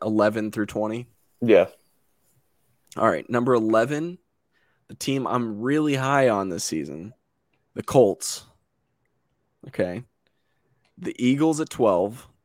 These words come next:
Speaker 1: thirteen Cardinals, fourteen Browns,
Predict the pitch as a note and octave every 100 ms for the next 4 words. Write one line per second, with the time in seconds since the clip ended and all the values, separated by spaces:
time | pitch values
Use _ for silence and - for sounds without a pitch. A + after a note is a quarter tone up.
0 | _ _ _ _ _ _ _ _ - -
1 | C#3 - - D3+ D3+ D3+ - C3 G#2+ F#2+
2 | F2 A2 - - _ _ _ _ _ _
3 | _ - C3 C3 - D#3 D#3 C#3+ C3 G#2
4 | F#2 A2 A#2 -